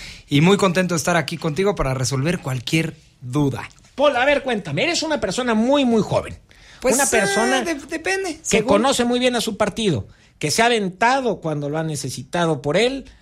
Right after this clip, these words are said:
Speaker 2: y que el día de hoy tiene una gran responsabilidad, que es estar al frente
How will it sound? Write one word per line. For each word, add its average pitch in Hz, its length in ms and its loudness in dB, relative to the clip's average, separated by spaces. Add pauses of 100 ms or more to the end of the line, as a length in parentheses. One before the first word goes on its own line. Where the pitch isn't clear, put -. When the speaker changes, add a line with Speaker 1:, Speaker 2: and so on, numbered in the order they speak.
(440)
Speaker 2:
y 185 140 -6
que 196 120 -2
el 202 100 -2
día 262 180 2
de 240 120 4
hoy 285 400 0 (140)
tiene 262 200 -2
una 262 140 0
gran 233 240 0
responsabilidad, 180 840 -2
que 190 100 -8
es 180 100 -6
estar 180 240 -2
al 151 100 -2
frente 175 560 0